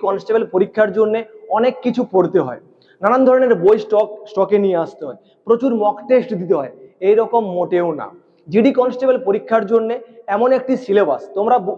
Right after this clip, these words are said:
দেখতে পাচ্ছ এখানে তোমাদের পরীক্ষা হবে কিন্তু দু হাজার চব্বিশে ডিসেম্বর, ডিসেম্বরে কিন্তু তোমাদের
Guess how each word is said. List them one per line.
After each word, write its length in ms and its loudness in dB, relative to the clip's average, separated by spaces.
দেখতে 260 -2
পাচ্ছ 180 -2
এখানে 200 -4
তোমাদের 220 0
পরীক্ষা 300 0
হবে 180 2
কিন্তু 140 -2
দু 120 -8
হাজার 160 0
চব্বিশে 340 -2
ডিসেম্বর, 520 -4
ডিসেম্বরে 580 2
কিন্তু 240 -4
তোমাদের 240 2